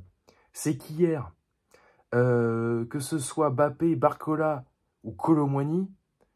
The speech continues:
euh, je, je sais pas ce qu'ils avaient, ils, ils, ils, ils étaient malades, euh, ils étaient bourrés, je sais pas ce qui s'est passé, mais alors les trois, et Kolo Muani surtout, hein. Wouah !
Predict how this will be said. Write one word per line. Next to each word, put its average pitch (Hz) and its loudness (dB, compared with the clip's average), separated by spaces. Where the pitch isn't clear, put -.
euh, 104 0
je, 101 -14
je 92 -8
sais 92 -8
pas 110 -4
ce 120 -10
qu'ils 104 -8
avaient, 101 -2
ils, 92 -8
ils, 98 -10
ils, 98 -8
ils 101 -6
étaient 107 -2
malades, 104 2
euh, 107 -2
ils 101 -8
étaient 104 -4
bourrés, 104 0
je 127 -12
sais 92 -10
pas 131 -8
ce - -16
qui 147 -10
s'est 139 -6
passé, 131 -4
mais 120 -2
alors 90 0
les 98 -6
trois, 123 2
et 95 -6
Kolo 95 -4
Muani 117 0
surtout, - -12
hein. - -16
Wouah ! 110 0